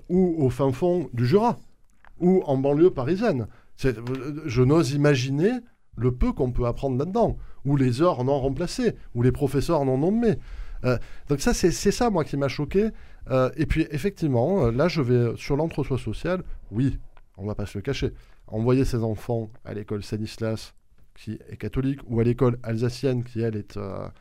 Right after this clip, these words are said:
à confessionnel, c'est une manière, tout de même, de créer à son enfant, dès le départ, un réseau, euh, qui sera très utile sur le plan professionnel, pour obtenir des stages. C'est d'ailleurs de cette manière que monsieur Attal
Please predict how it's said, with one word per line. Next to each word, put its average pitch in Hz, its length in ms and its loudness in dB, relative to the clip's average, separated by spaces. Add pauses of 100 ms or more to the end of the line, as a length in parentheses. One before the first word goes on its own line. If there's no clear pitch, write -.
(160)
à 110 140 -6
confessionnel, 123 720 -4 (640)
c'est - 280 -2
une 113 100 -2
manière, 135 480 2 (240)
tout 110 80 -12
de 107 80 -8
même, 151 240 -2
de 127 160 2
créer 156 500 4 (400)
à 107 100 -2
son 110 220 -2
enfant, 110 420 0 (180)
dès 120 260 0
le 123 120 0
départ, 165 460 -4 (240)
un 107 200 -4
réseau, 147 400 2 (600)
euh, 107 180 -8
qui 139 220 -8
sera 123 320 -2
très 147 320 -2
utile 127 440 -4 (200)
sur - 200 -6
le 113 100 -2
plan 110 180 -4
professionnel, 170 680 0 (300)
pour 110 120 -4
obtenir 123 360 2
des 131 120 0
stages. 202 240 0 (200)
C'est - 140 -4
d'ailleurs 196 260 8
de 147 80 -2
cette 110 220 -4
manière 151 320 0
que - 80 -4
monsieur 127 400 0
Attal 120 480 -2